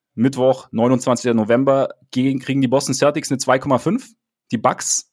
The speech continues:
eine zwei Komma acht, die Sixers eine sieben Komma fünf. Und jetzt wird's so langsam interessant, die Cavs eine fünfzehn und die Heat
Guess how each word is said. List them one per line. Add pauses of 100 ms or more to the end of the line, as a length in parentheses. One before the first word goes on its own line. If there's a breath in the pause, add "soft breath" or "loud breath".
eine
zwei
Komma
acht, (440)
die
Sixers
eine
sieben
Komma
fünf. (760)
Und
jetzt
wird's
so
langsam
interessant,
die
Cavs
eine
fünfzehn
und
die
Heat